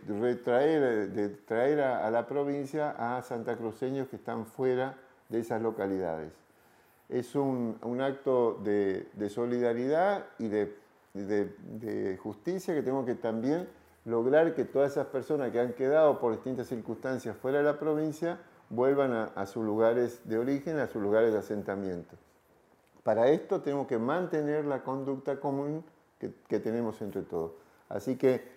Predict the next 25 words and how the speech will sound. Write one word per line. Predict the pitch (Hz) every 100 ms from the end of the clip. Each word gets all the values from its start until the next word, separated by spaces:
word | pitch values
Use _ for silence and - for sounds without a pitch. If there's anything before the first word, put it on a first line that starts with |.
| - -
los | 113 110
insto | 175 175 165
a, | 135 -
a | 104
no | 117 160
bajar | 170 160 160
los | 156 135
brazos | 143 151 151 139
con | 139
esto, | 151 151 180 180 - - - _
a | 113 120 107 -
tratar | 113 104 170 185
de | 175
disfrutar | 151 151 143 139 143 117 - - _ _
el | - 113
levantamiento | 113 113 110 101 117 170 190 165 135
de |
algunas | 120 120 123 117
medidas | 110 135 151 147
que | 143 127 143 147 -
seguramente | - 110 120 127 139 123
en |
las | 98
próximas | - 120 120 110 98
horas | 123 123